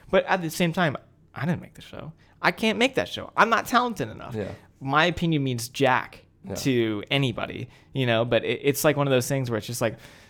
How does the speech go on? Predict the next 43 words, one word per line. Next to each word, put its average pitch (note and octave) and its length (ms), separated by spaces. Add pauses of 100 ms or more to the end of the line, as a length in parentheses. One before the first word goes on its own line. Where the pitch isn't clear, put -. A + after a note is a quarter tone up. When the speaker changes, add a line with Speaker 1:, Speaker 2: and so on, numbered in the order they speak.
(680)
Speaker 1:
I E3+ 100
don't E3 100
know, C#3 100
an A#2+ 120
ending D3 460
means B2+ 320
everything. - 680 (180)
Does B2 120
that A#2+ 80
Speaker 2:
Mm-hmm. A2+ 80
Speaker 1:
make A2+ 140
sense? A#2+ 300
Speaker 2:
Mm-hmm. G2 400
Speaker 1:
Uh, - 60 (280)
Toy B2 120
S-, C#3 140
Speaker 2:
Totally. - 100 (200)
Speaker 1:
Toy D3+ 100
Story D3 160
four? G#3 260 (480)
Speaker 2:
Yeah, C#3 180 (320)
yeah. A#2 200 (260)
Back G#2 280
on, G2 320
uh, F#2+ 160
more B2 220
toys. B2+ 460
Big C#3 240
weekend D3+ 400
for F3 120
toys. F#2 760 (100)
Speaker 1:
Yeah, A#2 240
baby. C3 480
Speaker 2:
Um, F#2+ 420
yeah, D3+ 180
Toy - 220
Story C3+ 260
four, B2+ 220
man. G#2+ 400
Um, G2+ 480 (320)
Speaker 1:
I A#2 80
loved G#2+ 300
it. A2+ 240